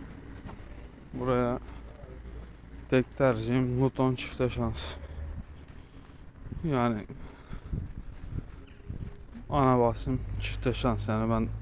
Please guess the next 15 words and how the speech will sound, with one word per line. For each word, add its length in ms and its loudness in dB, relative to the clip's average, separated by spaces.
yine 220 8
bir 160 6
buçuk 280 0
üstler 320 4
Luton 380 4
galibiyetleri 520 6
alacağım 360 6
buraya 180 2
ama 200 2
ana 300 4
bahsim 380 2
Luton 280 0
çifte 320 -6
şans 260 -4
tek. 380 0